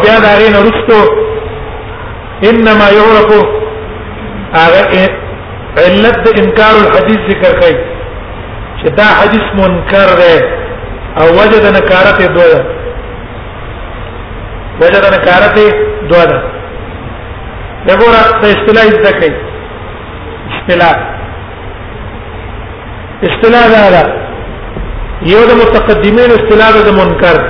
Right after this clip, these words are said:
او یو د متأخرین اصطلاح ده. د متأخرینو په اصطلاح کې منکر ویل کېږي مخالفت د ضعیف ته، مخالفت د، د چا د ضعیف د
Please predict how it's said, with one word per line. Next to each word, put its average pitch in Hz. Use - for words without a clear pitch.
او 160
یو 190
د -
متأخرین 208
اصطلاح 180
ده. 131
د 160
متأخرینو 220
په 233
اصطلاح 226
کې 214
منکر 208
ویل 208
کېږي 214
مخالفت 185
د 220
ضعیف 196
ته، 214
مخالفت 175
د، -
د -
چا 208
د -
ضعیف 202
د -